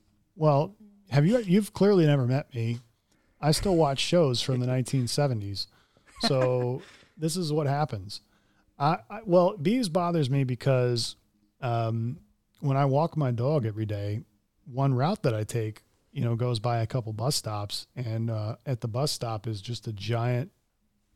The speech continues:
advertisement that's, that's, like, him sitting at a soundboard, and it bothers me 'cause I'm like, <laughs> "I make music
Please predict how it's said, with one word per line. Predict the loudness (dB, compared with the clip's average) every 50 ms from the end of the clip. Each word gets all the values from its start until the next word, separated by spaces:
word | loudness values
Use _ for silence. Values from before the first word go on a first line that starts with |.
| _ _ -8
advertisement | -4 -2 -2 -2 -2 -2 -4 -4 -6 -6 -6 -8 -8 -8 -8
that's, | -6 -8 -8 -8 -10 -12 _ -12
that's, | -12 -10 -8 -8
like, | -8 -10 -12
him | -8 -4 -2 0 0 0 -2 -4 -4 -6 -8 _ _ _ _ _ _ _ _ _
sitting | -8 -6 -2 0 0 0 0 0 -2
at | -4
a | -4
soundboard, | -6 -6 -6 -6 -4 -4 -4 -4 -4 -4 -6 -6 -6 -6 -8 -10 _ _ _ _ _ _ _ _ _ _ _ _ _
and | -2 0 0
it | 0 0 0
bothers | -2 0 0 0 -2 -4 -4 -6
me | -8 -8 -8 -10 -12 -14 _ _ _ _ _ -20 -20 -20 -20 -20 -20 -8 -4
'cause | -2 0 0
I'm | 2 2
like, | 2 0 0 -2 -4 -8
<laughs> | -6 -2
"I | 0 2 2
make | 2 2 0 0 0
music | 0 0 0 0 -2 -4 -4 -6 -8 -10